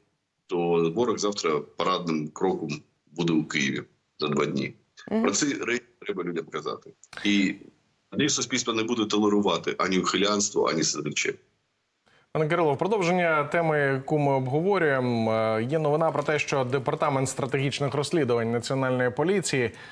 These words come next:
Speaker 3: за останні десять днів заблокував п'ятнадцять схем ухилення від призову і вилучив у фігурантів готівки понад двадцять три мільйони гривень. Це навздогін тим, е, п'ятдесятьом прокурорам з інвалідністю однієї з областей,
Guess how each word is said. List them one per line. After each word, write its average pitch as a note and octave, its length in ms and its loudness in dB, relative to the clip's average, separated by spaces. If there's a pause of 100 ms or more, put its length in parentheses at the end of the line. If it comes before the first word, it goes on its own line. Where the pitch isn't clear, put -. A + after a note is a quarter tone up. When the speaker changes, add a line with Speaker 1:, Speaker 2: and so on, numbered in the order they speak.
(140)
Speaker 3:
за C3+ 160 0
останні F#3 400 2
десять E3 400 2
днів A#2+ 340 2
заблокував B2+ 720 0
п'ятнадцять F3 640 0
схем E3+ 360 0
ухилення D3 520 2
від C3 180 0
призову C3+ 580 4 (320)
і D3+ 80 2
вилучив E3+ 420 4
у D#3 80 4
фігурантів D3+ 580 2
готівки D3 420 2
понад C3+ 300 0
двадцять C#3+ 380 0
три C3+ 160 0
мільйони C3+ 460 2 (300)
гривень. G#2 420 0 (320)
Це G#3+ 180 0
навздогін F#3 600 2
тим, F#3 340 2
е, B2+ 440 -2
п'ятдесятьом D3 1000 2
прокурорам D#3 640 2
з C3 60 0
інвалідністю D#3+ 640 2
однієї B2+ 460 2
з A2+ 80 2
областей, B2 540 0